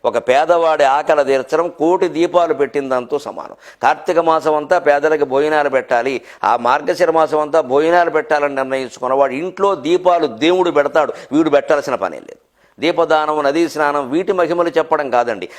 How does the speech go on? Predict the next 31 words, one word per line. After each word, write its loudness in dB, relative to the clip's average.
అసలు 2
దానం 0
అంటే 2
ధనదానం, 2
అన్నదానం, 2
వస్త్రదానం, 2
అది 2
కూడా 2
లేని -2
వాళ్ళకి, -2
లేని 0
వాళ్ళకి 0
దయచేసి -4
గమనించండి. -4
పండితులకు 0
ఇవ్వాలి, 0
వాళ్ళకి 0
ఇవ్వాలి 2
అనుకోకుండా, 0
"మేము -2
పండితులం, 0
మేము 0
లేని 0
వాళ్ళం 2
కాదని, 2
మేము 0
హాయిగా 2
ఉన్నవాళ్ళమే, 2
మాకేం -4
ఇబ్బంది -4
లేదు." -16